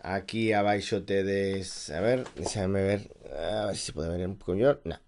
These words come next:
así. Aí o deixamos. Bueno, e isto con imaxe. Podemos facelo con vídeo? Sí. Vou a escoller un vídeo e vou a poñer un dos que veñen por defecto. Por exemplo, este de aquí.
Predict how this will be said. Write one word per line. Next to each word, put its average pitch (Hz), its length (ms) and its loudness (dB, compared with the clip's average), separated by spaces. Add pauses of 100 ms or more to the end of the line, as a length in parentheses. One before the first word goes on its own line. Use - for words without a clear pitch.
(200)
así. - 320 -10 (960)
Aí 80 80 -8
o - 80 -6
deixamos. - 400 -8 (400)
Bueno, - 240 -4 (640)
e 110 160 0
isto 147 160 0
con 127 80 4
imaxe. 87 320 -4
Podemos 156 320 6
facelo 160 160 4
con 160 160 4
vídeo? 98 320 2
Sí. 110 240 -2 (960)
Vou 87 160 -4
a 82 80 -2
escoller 98 240 0
un 127 80 4
vídeo 175 400 6 (1500)
e 98 160 0
vou 104 160 8
a 113 400 10
poñer 104 320 6
un 110 240 6
dos 104 80 2
que 90 160 -4
veñen 90 160 -2
por 82 80 -6
defecto. - 480 -14
Por - 80 -18
exemplo, 98 640 0 (320)
este - 240 -14
de - 80 -20
aquí. - 160 -20